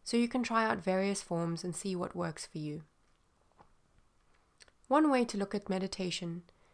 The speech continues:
is that it allows us to direct our focus in such a way that we bring awareness to one aspect or activity in our experience,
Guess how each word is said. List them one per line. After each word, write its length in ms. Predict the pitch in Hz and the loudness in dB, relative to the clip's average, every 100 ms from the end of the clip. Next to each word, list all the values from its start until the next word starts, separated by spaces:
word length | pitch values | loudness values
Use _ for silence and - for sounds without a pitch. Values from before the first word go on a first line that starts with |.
| _ | _
is 80 | 202 | 2
that 160 | 226 233 | 4 6
it 100 | 233 | 6
allows 400 | 240 240 240 240 | 8 8 8 4
us 160 | 226 | -4
to 100 | - | -2
direct 460 | 214 214 214 220 240 | 2 4 2 0 -2
our 100 | 220 | -2
focus 500 | - 190 185 170 - | 0 -2 0 -6 -4
in 160 | 190 | -4
such 300 | 175 208 202 | -2 -2 -2
a 60 | 226 | -2
way 340 | 185 180 170 - _ - _ | 0 0 -4 -8 _ -20 _
that 140 | - - | -4 0
we 80 | 208 | 2
bring 280 | 226 226 | 4 4
awareness 500 | 233 202 190 190 185 - | 4 4 4 2 -2 -4
to 100 | 180 | 0
one 240 | 208 220 | 0 0
aspect 600 | - 196 - - - - - _ _ _ - | -2 -2 -4 -8 -8 -12 -20 _ _ _ 2
or 200 | 202 220 | 6 6
activity 580 | 202 - 185 - 185 185 | 4 -2 -6 -6 -6 -2
in 100 | 175 | -2
our 160 | 170 | -2
experience, 720 | 170 - - 185 170 175 - | -6 -8 -4 -2 -2 -6 -12